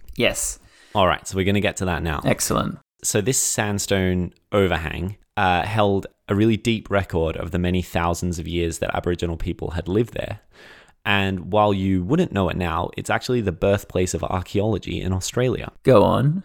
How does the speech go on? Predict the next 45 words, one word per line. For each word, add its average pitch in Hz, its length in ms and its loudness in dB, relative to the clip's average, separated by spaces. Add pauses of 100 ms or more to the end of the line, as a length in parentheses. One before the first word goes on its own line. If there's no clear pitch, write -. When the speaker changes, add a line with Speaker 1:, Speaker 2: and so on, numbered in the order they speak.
(140)
Speaker 1:
You've, 117 260 -2 (300)
<laughs> - 40 6
you've 135 280 2
captured - 420 -2
my 110 140 6
attention. 117 720 0
Speaker 2:
There 123 160 6
are 123 60 6
no 143 140 6
signs 110 400 2
of 78 120 -6
this, - 320 2
uh, 90 160 2
to 92 100 -2
be 90 80 2
found 87 280 0
anywhere 90 500 2
around 82 320 0
it 80 100 -6
today, 82 420 -4 (220)
but 101 160 0
the 113 140 0
only 120 320 2
clue 107 320 0
of 90 100 -2
its - 140 -6
significance - 720 -4
is 101 180 -6
that 90 100 -2
apparently, 101 840 -4
among 101 300 0
the 98 120 0
predictably 101 600 -2
inane 90 400 0
and 87 180 -4
lewd 95 240 0
graffiti 87 540 -6
that's - 240 -8
scrawled 92 440 0
on 90 120 -2
its - 120 -10
walls, - 440 -6 (340)
there's 95 200 0
the 98 80 0
phrase, 92 520 0